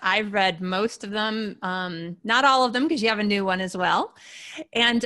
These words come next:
um, I'm just thinking, so for people who aren't familiar with your writing books yet, um, <sighs>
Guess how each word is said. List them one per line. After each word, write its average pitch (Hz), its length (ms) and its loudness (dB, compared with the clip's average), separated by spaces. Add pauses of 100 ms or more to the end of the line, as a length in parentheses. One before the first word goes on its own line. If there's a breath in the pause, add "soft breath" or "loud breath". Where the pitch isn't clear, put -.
um, 220 400 0
I'm 294 140 2
just 392 200 -2
thinking, 277 400 -4
so 247 280 2
for 262 160 -4
people 330 320 -2
who 285 160 -2
aren't 220 320 0
familiar 170 440 -2
with 170 160 -4
your 165 120 -2
writing 147 300 -2
books - 340 -8
yet, 160 240 0 (560 loud breath)
um, 208 280 2 (460)
<sighs> - 0 -